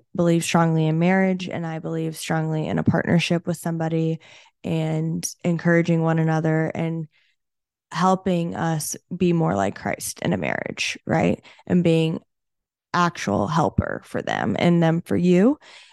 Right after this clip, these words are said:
And that is not something that should be rushed or something that, um, number one, you should worry about, but also not something that's like, there's nothing wrong with you if you're taking your time. Okay. I don't care how old you are at this point. I'm okay being forty,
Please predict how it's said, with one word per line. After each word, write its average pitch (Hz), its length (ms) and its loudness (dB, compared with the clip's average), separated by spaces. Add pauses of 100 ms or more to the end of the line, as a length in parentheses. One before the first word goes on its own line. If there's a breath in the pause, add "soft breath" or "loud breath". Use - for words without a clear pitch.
(120)
And 170 400 2
that 165 180 0
is 165 220 -4
not 165 260 -6
something 165 300 -4
that 160 120 -6
should 170 160 -4
be 165 140 -2
rushed 170 540 -2
or 175 100 -2
something 160 460 -8
that, 160 400 -4 (560 soft breath)
um, - 480 0 (760)
number 208 280 6
one, 190 120 6
you 175 60 2
should 175 160 -4
worry 180 220 4
about, 165 320 0
but 170 100 -2
also 165 360 -2
not 160 260 -6
something 170 400 -4
that's - 320 -4
like, - 340 -2 (100)
there's 175 200 0
nothing 180 260 2
wrong 160 220 0
with 160 180 -6
you - 160 -2
if - 160 -8
you're 196 100 -2
taking - 380 -6
your 82 120 -4
time. - 340 -10 (640)
Okay. 175 120 2
I 160 220 2
don't 170 140 2
care 170 140 -2
how 175 240 4
old 180 160 4
you 175 140 2
are 170 200 2
at 165 120 -4
this 170 180 -4
point. 170 280 0
I'm 160 140 0
okay 165 240 -2
being 160 260 -2
forty, 165 480 -8